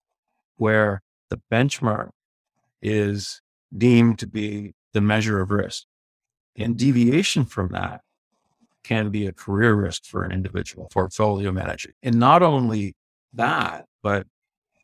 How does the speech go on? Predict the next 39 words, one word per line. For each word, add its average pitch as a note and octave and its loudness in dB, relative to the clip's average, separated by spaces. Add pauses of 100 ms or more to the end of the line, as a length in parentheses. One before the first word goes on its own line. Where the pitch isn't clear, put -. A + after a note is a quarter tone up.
(140)
there's A2+ -2
so F#3 0
many A2+ 2 (140)
big C3 0
and - -16
powerful C3 -2
firms D3+ -2
today F#2+ -4 (600)
where A2+ 4 (100)
the A#2 -2
distribution A#2+ -2
is F#2 -8
just, F#2 -8 (320)
like, G#2+ -6
the A#2+ 0
money's D#3 2
just - -14
coming F2+ -4
in. D3 0
So G2 -6
it's - -12
like, G2 -4 (220)
don't A3 2
be - -16
different. - -4 (320)
My D#3 -2
gosh, - -2
like, G2 -6
don't F3 2
be - -8
too D#3+ 0
different - -4
'cause G2 -8
the F#2 -8
money's D3+ -2
coming G2 -6
in - -20
anyway. A#2 -4 (180)
So E3 0